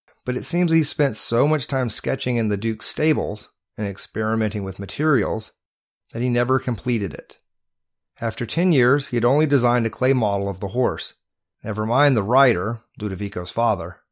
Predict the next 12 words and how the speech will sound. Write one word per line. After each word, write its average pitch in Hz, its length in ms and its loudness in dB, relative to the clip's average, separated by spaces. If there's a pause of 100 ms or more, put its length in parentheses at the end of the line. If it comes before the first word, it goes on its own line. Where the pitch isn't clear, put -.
(1000)
Sforza 151 460 0
began 131 380 2
to 117 60 2
have 107 220 -2
doubts 101 360 0
whether 107 220 0
Leonardo 117 500 0
was 95 220 -2
up 123 160 -6
to 127 100 -4
the 120 100 -2
task 92 500 -4